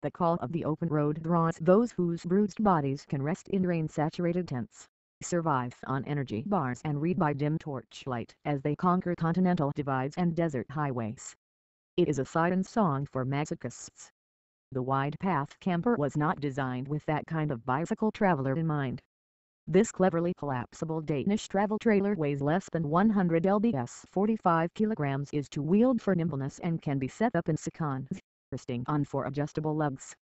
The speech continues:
Inclement weather is of little concern, provided a cyclist finds a relatively flat place to stop,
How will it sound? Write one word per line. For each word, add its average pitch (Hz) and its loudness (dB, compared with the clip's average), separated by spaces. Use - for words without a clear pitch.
Inclement 196 2
weather 156 4
is 170 -2
of 160 0
little 175 0
concern, 156 -2
provided 147 0
a 147 -4
cyclist - -6
finds 185 2
a 143 -2
relatively 180 0
flat 202 0
place 151 -2
to 147 -8
stop, - 0